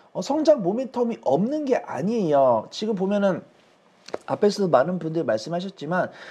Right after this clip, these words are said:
이제 엔비디아가, 어, 팹리스 기업이죠. 지피유 팹리스 기업이고 <clears throat> 지피유를 보통, 어, 티에스엠씨에서 위탁해서 생산합니다. 그 다음에 이제 엔비디아가 자신들이 만들고 있는 지피유를 어떤 컴퓨터 회사랑 협력을 해서 할까 하다가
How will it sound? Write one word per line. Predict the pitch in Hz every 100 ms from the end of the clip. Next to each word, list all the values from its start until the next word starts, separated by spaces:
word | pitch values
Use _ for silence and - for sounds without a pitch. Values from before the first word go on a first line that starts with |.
| - -
이제 | 202
엔비디아가, | - 135 165 254 233 247 233 202 220 214 -
어, | 156
팹리스 | 156 247 311 311 220
기업이죠. | 170 165 151 135 -
지피유 | - 226 262
팹리스 | 254 254 269 254 220
기업이고 | 165 165 160 196 - -
<clears throat> | - -
지피유를 | 180 175 208
보통, | 170 147 196 262 - - - -
어, | -
티에스엠씨에서 | - 302 302 208 180 156 147 135 - -
위탁해서 | 135 190 - 151
생산합니다. | 151 180 170 147 170 120 107 - - - -
그 | 240
다음에 | 269 240
이제 | 160 123
엔비디아가 | 151 196 233 226 202 180 214 220
자신들이 | 220 160 214 208
만들고 | 185 135 170 185 190
있는 | 185
지피유를 | - 160 165 208 185 202 226 226
어떤 | - 123 - - 233 233 233 208 - _ _
컴퓨터 | - 262 254
회사랑 | 233 220 208 202
협력을 | 196 220 220 214
해서 | 202
할까 | 214 208 214
하다가 | 202 196